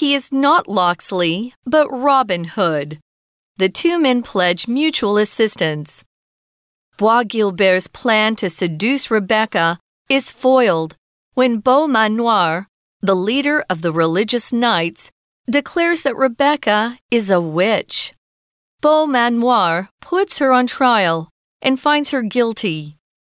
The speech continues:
and her punishment is to be burned alive.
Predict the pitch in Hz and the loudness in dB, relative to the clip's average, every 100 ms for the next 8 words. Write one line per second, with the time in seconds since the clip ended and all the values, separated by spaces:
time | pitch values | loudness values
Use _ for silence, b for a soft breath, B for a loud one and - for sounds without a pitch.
0 | _ 262 269 - 277 - 339 349 240 - | _ -2 -2 -2 -6 -4 -2 0 0 0
1 | 180 180 196 - _ - 226 - 190 196 | 0 -2 -4 -12 _ -4 -2 -2 -2 -4
2 | 151 - 196 240 233 214 180 180 190 190 | -4 0 2 4 4 2 2 2 2 2
3 | 160 156 151 | 0 -4 -10